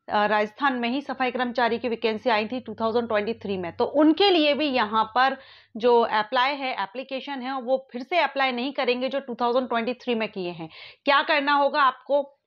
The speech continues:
आगे हम वीडियो में जानेंगे। तो जो न्यू कैंडिडेट हैं, वो भी यहाँ पर आवेदन कर सकेंगे, जो टू थाउजेंड ट्वेंटी थ्री में आवेदन नहीं किए हैं।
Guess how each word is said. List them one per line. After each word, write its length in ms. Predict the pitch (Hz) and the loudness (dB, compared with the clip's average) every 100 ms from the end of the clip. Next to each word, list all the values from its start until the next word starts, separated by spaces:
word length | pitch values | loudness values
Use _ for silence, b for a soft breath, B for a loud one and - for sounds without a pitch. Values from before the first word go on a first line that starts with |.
| - | -2
आगे 260 | 220 233 | -2 0
हम 180 | 269 269 | -2 -4
वीडियो 300 | 247 233 233 | -4 -4 -4
में 160 | 233 240 | -6 -6
जानेंगे। 420 | 214 185 185 185 | -6 -6 -8 -8
तो 140 | 185 | -4
जो 160 | 277 349 | -2 0
न्यू 280 | 269 269 349 | 2 2 2
कैंडिडेट 580 | 349 277 262 269 277 277 | 2 0 0 0 -2 -2
हैं, 80 | |
वो 260 | 294 190 220 | -8 -4 -4
भी 140 | 269 | -2
यहाँ 160 | 320 285 | 0 0
पर 120 | 294 | 2
आवेदन 380 | 277 262 262 277 | 2 2 -4 -6
कर 160 | 269 269 | -6 -6
सकेंगे, 460 | 269 269 262 285 | -4 -4 -2 -4
जो 140 | 254 262 | -4 -6
टू 160 | 247 254 | -6 -4
थाउजेंड 280 | 247 262 262 | -2 -2 0
ट्वेंटी 260 | 240 233 | -2 -2
थ्री 260 | 247 226 247 | -6 -4 0
में 120 | 247 | 2
आवेदन 320 | 233 220 240 | 2 0 -2
नहीं 240 | 233 214 240 | -4 -4 -4
किए 200 | 247 247 | -4 -4
हैं। 280 | 262 269 | -4 -6